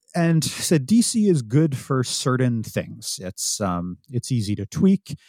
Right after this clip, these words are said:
Uh, it's easy to use. It's straightforward to engineer. Um, it has some downsides, though.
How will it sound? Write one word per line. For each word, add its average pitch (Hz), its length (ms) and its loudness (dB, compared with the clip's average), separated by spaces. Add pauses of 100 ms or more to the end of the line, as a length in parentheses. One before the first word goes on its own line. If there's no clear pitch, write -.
(220)
Uh, 98 300 -4
it's 107 320 -4
easy 107 360 -6
to - 160 -12
use. 135 440 4
It's 101 160 -10
straightforward 95 540 -4
to 90 140 -6
engineer. 98 580 -4 (500)
Um, 113 380 -4 (300)
it 147 140 -2
has 185 260 -2
some 156 140 -4
downsides, 147 580 -2
though. - 280 -12